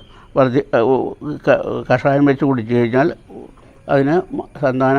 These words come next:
ഉൽപ്പാദനത്തിന്, ഏ, ശക്തി വർദ്ധിപ്പിക്കും എന്നുള്ളതാണ് ഇതിൻ്റെ വേറെ പ്രത്യേകത. രക്തശുദ്ധി വർദ്ധിപ്പിക്കും. ഇതിൽ ര-, ഇത് സ്ഥിരമായിട്ട് കഴിച്ചാൽ രക്തം ഉണ്ടാവും, രക്തശുദ്ധി വർദ്ധിക്കും. കേശവർദ്ധിനിയായിട്ട്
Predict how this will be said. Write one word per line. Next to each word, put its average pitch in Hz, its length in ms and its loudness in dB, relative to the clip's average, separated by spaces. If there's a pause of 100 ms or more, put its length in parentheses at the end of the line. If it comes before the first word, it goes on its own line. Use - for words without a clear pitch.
(120)
ഉൽപ്പാദനത്തിന്, 135 680 0 (540)
ഏ, 139 60 -4 (240)
ശക്തി 139 220 -2 (100)
വർദ്ധിപ്പിക്കും 123 560 -2
എന്നുള്ളതാണ് 127 500 4
ഇതിൻ്റെ 127 260 0
വേറെ 120 200 2
പ്രത്യേകത. 98 340 -2 (480)
രക്തശുദ്ധി 160 720 0 (340)
വർദ്ധിപ്പിക്കും. 117 600 2 (540)
ഇതിൽ 135 140 0 (200)
ര-, - 160 -2
ഇത് 139 160 -2
സ്ഥിരമായിട്ട് 139 460 0
കഴിച്ചാൽ 135 440 0
രക്തം 139 320 -2 (220)
ഉണ്ടാവും, 127 380 4 (120)
രക്തശുദ്ധി 123 540 -2
വർദ്ധിക്കും. 95 260 -2 (560)
കേശവർദ്ധിനിയായിട്ട് 151 1080 0